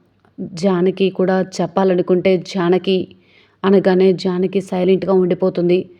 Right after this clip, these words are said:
వెంటనే ఇక రామలక్ష్మి వద్దంటున్నా కూడా, "తాంబూలాలు మార్చుకుందాం పట్టండి" అని చెప్పి లగ్నపత్రిక పెట్టి రామలక్ష్మి కళ్ళ ముందే తాంబూలాలు మార్చుకుంటూ ఉంటే, రామలక్ష్మి ఏడ్చుకుంటూ లోపలికి వెళ్ళిపోతుంది. ఆద్య వచ్చి,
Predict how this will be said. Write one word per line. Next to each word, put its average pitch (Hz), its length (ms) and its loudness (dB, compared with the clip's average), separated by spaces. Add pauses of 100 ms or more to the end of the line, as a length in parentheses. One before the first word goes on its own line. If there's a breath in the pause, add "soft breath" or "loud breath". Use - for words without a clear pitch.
(380 soft breath)
వెంటనే 180 540 2
ఇక 185 140 0 (480)
రామలక్ష్మి 185 580 -2
వద్దంటున్నా 175 600 2
కూడా, 190 280 0 (800 soft breath)
"తాంబూలాలు 190 540 2 (160)
మార్చుకుందాం 180 600 0
పట్టండి" 185 460 0 (260)
అని 185 140 0
చెప్పి 190 300 0
లగ్నపత్రిక 180 720 0
పెట్టి 180 360 2 (580 loud breath)
రామలక్ష్మి 220 680 0
కళ్ళ 180 300 -2
ముందే 190 320 2
తాంబూలాలు 190 600 0
మార్చుకుంటూ 180 600 -2
ఉంటే, 180 300 0
రామలక్ష్మి 180 640 -2
ఏడ్చుకుంటూ 175 540 -2
లోపలికి 185 460 -2
వెళ్ళిపోతుంది. 175 600 0 (760 soft breath)
ఆద్య 190 300 0
వచ్చి, 185 300 0